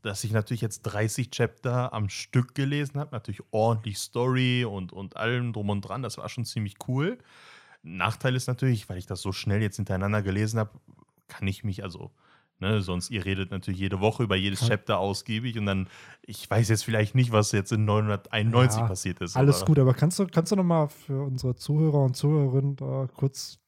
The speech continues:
Speaker 2: ja, rekapitulieren? Was hast du mich noch mal gestern bei WhatsApp gefragt bezüglich, äh, eines bestimmten Charakters,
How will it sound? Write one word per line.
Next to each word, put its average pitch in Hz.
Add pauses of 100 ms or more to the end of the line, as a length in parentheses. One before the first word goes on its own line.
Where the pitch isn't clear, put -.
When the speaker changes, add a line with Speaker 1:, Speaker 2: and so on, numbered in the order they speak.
(240)
Speaker 2:
ja, 113 (1080)
rekapitulieren? 143
Was 127
hast 208
du 185
mich 180
noch 165
mal 165
gestern 147
bei 127
WhatsApp 143
gefragt 156
bezüglich, 143
äh, 139 (720)
eines 127 (100)
bestimmten 147
Charakters, 139